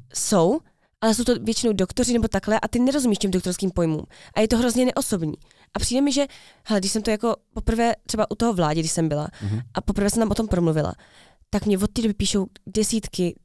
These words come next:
Speaker 1: lidí prostě, ale jakože dvacet plus prostě.
Speaker 2: Mhm.
Speaker 1: S tím, že mi, jim to hrozně pomohlo.
Speaker 2: A co píšou? To, že jim to,
Speaker 1: Jo.
Speaker 2: ale k-, jakoby v čem konkrétně?
Speaker 1: Že s-, že v tom nejsou sami.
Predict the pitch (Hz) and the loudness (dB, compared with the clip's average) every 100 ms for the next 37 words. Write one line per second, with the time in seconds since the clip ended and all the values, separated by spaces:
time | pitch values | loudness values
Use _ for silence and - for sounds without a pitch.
0 | _ 185 190 165 160 160 - - 180 180 | _ -2 -2 -2 -4 -6 -6 -4 -2 0
1 | 190 185 175 - _ _ _ _ 196 208 | 0 0 -2 -6 _ _ _ _ -2 0
2 | 208 190 185 175 - 170 - - - - | 0 -4 -2 -2 -4 -6 -6 -8 -12 -10
3 | 101 104 - _ - - 208 196 185 196 | -8 -8 -10 _ -8 -2 0 2 2 2
4 | 190 185 - _ _ _ _ _ _ 208 | 2 0 -6 _ _ _ _ _ _ -4
5 | 202 - 196 202 220 208 226 269 262 175 | -2 0 0 2 2 0 0 0 0 -2
6 | - - - 113 - - - _ _ _ | -8 -12 -10 -10 -12 -16 -20 _ _ _
7 | _ - 117 123 156 214 - - - 110 | _ -6 0 0 4 2 2 -8 -10 -6
8 | 120 - 117 - 120 117 107 - - 127 | -6 -6 -8 -4 0 0 -2 -4 -2 0
9 | 123 117 107 90 - _ _ _ _ _ | 0 0 -2 -6 -14 _ _ _ _ _
10 | _ _ _ _ _ - 214 - - - | _ _ _ _ _ -4 -2 -2 -4 -2
11 | 226 262 262 254 262 254 185 | -2 2 0 0 -2 -2 -2